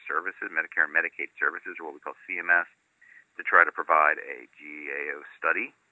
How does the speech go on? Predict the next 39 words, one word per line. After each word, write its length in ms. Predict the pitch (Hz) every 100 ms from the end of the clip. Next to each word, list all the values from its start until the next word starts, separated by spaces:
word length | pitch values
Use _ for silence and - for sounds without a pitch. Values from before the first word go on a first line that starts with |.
| _ _ _
which 160 | 82 82
will 80 | 80
look 160 | 80
into 480 | 80 80 80 76 76
reasonable 480 | 76 76 80 76 - -
accommodation 720 | - 80 78 80 78 76 -
failures. 400 | 73 69 65 65 - _ _ _ _ _ _ _
What 240 | 95 101
are 60 | 90
the 100 | 90
numbers? 360 | 90 85 82 - _ _
Where 160 | 87 87
are 40 | 82
they 80 |
not 240 | 82 80 - _ _
pulling 200 | 87 76
through? 160 | 80 76
'Cause 120 | -
we 60 | 90
get 100 | 92
a 40 |
lot 200 | 95 107
of 100 | 92
issues 240 | 90 - 80
with 100 | 87
people 280 | 90 85 80 _
calling 360 | - 120 120 113
us 100 | 104
and 120 | 95 -
saying, 180 | 92 87 _ - - - -
"I 80 | 98
wasn't 260 | 107 98
aware 220 | 98 104 95
of 60 |
Medicare 380 | 92 90 101 95
doing 260 | 104 107 76
this," 160 | 69 -
and 140 | 78
they 180 | 80 78